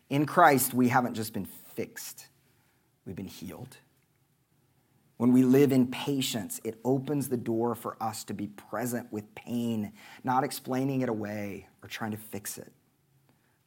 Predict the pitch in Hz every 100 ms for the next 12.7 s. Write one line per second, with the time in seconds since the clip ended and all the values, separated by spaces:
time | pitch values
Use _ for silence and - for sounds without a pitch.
0 | 127 120 123 - 139 135 135 - 120 110
1 | 104 113 120 120 117 98 98 92 87 -
2 | - _ _ - 104 107 98 98 - 104
3 | 92 95 87 80 87 - - - - -
4 | - _ _ _ _ _ _ _ _ _
5 | _ _ _ _ _ _ _ _ _ _
6 | _ - 131 - 160 - 135 113 123 123
7 | 120 120 110 127 151 147 - 127 123 120
8 | - 113 107 98 101 - - 107 104 101
9 | 101 95 - 85 87 - - 110 113 -
10 | 127 123 113 101 110 107 - 113 110 98
11 | 87 _ _ - - - 110 104 73 -
12 | _ _ _ 110 104 110 107